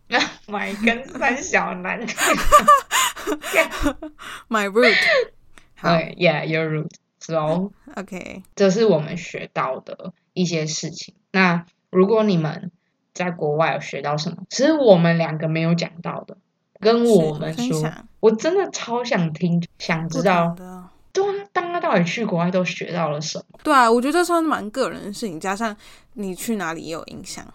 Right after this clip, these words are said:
Speaker 1: 嗯，真的。
Speaker 2: 嗯。
Speaker 1: 所以如果你有想要跟我们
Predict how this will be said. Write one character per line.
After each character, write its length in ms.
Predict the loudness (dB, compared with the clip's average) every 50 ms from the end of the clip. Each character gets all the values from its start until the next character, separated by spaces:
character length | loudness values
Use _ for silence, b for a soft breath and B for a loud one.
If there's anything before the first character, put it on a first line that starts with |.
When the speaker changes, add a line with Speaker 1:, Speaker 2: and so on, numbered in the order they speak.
| _ -2
Speaker 1:
嗯， 400 | -2 0 0 0 -4 -6 -10 -14 -6 -4
真 220 | 0 0 2 2
的。 200 | 2 0 -2 -6 -8
Speaker 2:
嗯。 380 | -10 -10 -10 -12 -12 -14 -16 -18 -18 -16
Speaker 1:
所 340 | -12 -8 -6 -4 -2 0 0
以 100 | 0 0
如 200 | 0 0 0 0
果 160 | 0 0 0
你 140 | 0 0 -2
有 260 | -4 -6 -6 -8 -12 -18 _ _ _ -20 _ _
想 300 | -10 0 2 2 2 2
要 140 | 0 0 0
跟 180 | 0 0 -2 -2
我 80 | -4
们 220 | -6 -8 -14 -16